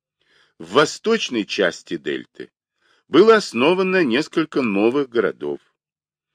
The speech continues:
Здесь была заложена и застроена роскошными зданиями резиденция фараона,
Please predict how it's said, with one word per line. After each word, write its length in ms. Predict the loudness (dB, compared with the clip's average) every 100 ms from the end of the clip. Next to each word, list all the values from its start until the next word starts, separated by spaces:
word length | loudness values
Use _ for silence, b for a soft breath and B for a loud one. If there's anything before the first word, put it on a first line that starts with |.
| _ _ 0
Здесь 220 | 0 2
была 280 | 4 4 4
заложена 720 | 2 2 4 4 2 -2 -2
и 160 | -4 -4
застроена 800 | -2 -2 -4 0 2 2 0
роскошными 720 | -2 -2 -6 -4 -4 -4 -12 -12
зданиями 800 | -14 -6 -4 -4 -6 -6 -8 -12 _ _ _ -12
резиденция 960 | -6 -6 -6 -2 0 0 -4 -2 0
фараона, 880 | 0 0 2 4 4 2 2 -2 -6